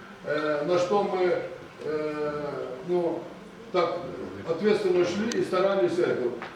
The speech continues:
Даже если смотреть по графику водопостачания, водовідведення, видите, по годам, сколько мы затрачивали на литру воды, значит, э, э, электрической энергии, значит,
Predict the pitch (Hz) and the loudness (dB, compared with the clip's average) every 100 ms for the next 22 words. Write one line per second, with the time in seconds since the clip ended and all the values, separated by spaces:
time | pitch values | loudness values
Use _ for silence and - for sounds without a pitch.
0 | - 180 220 226 233 220 208 - 208 208 | -2 2 2 4 2 2 2 2 0 2
1 | 196 202 180 196 190 185 175 180 190 - | 2 4 4 4 4 4 6 6 4 -2
2 | - 180 180 185 175 180 - 185 180 165 | 2 4 4 4 4 4 4 4 4 2
3 | 165 175 170 165 160 190 160 160 175 180 | 2 2 4 2 4 4 4 2 2 2
4 | 165 160 165 170 185 170 139 - - - | 2 2 4 4 4 4 2 -2 -8 -12
5 | - - 185 190 175 156 107 113 175 175 | -2 4 4 6 4 4 0 2 4 4
6 | 175 190 185 175 170 165 165 165 160 - | 4 4 4 2 2 0 0 2 2 0
7 | - - - 180 196 185 175 160 - 160 | -4 -8 -4 0 2 6 6 4 0 4
8 | 175 185 180 - - - - 156 175 170 | 6 6 6 4 -2 -10 -12 0 0 0
9 | 165 165 165 156 151 147 147 143 143 139 | -2 -4 -2 0 4 6 4 2 0 -2
10 | 139 135 135 131 127 - - - 147 151 | -2 -2 -2 -4 -6 -12 -16 -6 0 4
11 | 175 175 190 185 - 175 175 247 247 226 | 4 4 4 2 2 4 6 4 4 2
12 | 226 202 196 175 | 2 2 0 -2